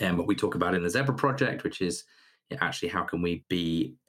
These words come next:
authentic and responsible and tackle some of the world's toughest challenges, from, um, social inequality through to, to climate change.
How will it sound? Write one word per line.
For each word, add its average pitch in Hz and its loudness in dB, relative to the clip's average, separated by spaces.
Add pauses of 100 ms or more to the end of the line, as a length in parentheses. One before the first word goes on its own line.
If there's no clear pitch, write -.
(180)
authentic 110 0
and 80 -2
responsible 87 0
and 82 -2
tackle 87 -2
some 90 -2
of 85 0
the 82 2
world's 85 0
toughest - -4
challenges, 92 0 (580)
from, 85 0 (240)
um, 80 -2
social 92 0
inequality 85 0
through 87 0
to, 82 -4 (160)
to 87 -4
climate 92 0
change. 87 -2